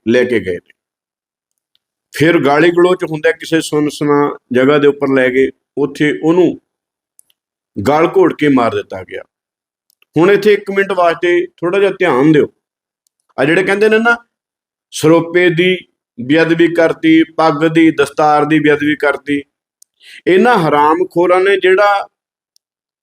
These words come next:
ਕਮਰ ਕਸਾ ਹੁੰਦਾ ਹੈ ਨਾ, ਲੱਕ ਨਾਲ ਬੰਨਿਆ ਹੋਇਆ, ਉਹ ਕਮਰ ਕਸੇ ਦੇ ਨਾਲ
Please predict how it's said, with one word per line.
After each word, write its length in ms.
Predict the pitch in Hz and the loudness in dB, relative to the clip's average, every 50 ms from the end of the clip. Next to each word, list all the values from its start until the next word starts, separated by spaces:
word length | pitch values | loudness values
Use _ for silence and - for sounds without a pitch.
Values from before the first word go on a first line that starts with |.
| _ _ _ _ | _ _ _ _
ਕਮਰ 280 | 156 165 165 175 170 | 0 0 2 2 0
ਕਸਾ 300 | 170 175 170 156 185 180 | 0 -2 -4 -2 0 0
ਹੁੰਦਾ 240 | 175 170 160 156 160 | 2 2 2 2 2
ਹੈ 60 | 156 | 0
ਨਾ, 140 | 165 185 247 _ _ _ _ _ _ _ _ _ _ _ _ _ _ _ _ _ _ _ _ _ - | 0 -2 -6 _ _ _ _ _ _ _ _ _ _ _ _ _ _ _ _ _ _ _ _ _ -2
ਲੱਕ 240 | 120 139 151 147 160 | -2 0 0 0 0
ਨਾਲ 200 | 160 160 160 160 | 0 2 2 2
ਬੰਨਿਆ 300 | 143 139 147 170 185 185 | 2 2 2 2 2 0
ਹੋਇਆ, 260 | 170 165 143 135 131 - _ _ _ _ _ _ _ _ _ _ _ _ - | 2 0 0 -2 -2 -8 _ _ _ _ _ _ _ _ _ _ _ _ 2
ਉਹ 260 | 180 208 247 220 - | 4 4 4 2 0
ਕਮਰ 340 | - 175 170 170 175 185 190 | -2 0 0 2 2 0 -2
ਕਸੇ 340 | - - 180 170 - 190 190 | 0 -2 -2 0 2 0 2
ਦੇ 180 | 185 190 185 | 4 2 0
ਨਾਲ 640 | 180 165 156 151 151 151 160 170 175 180 185 190 - | 2 0 0 2 2 2 2 2 2 0 -2 -6 -10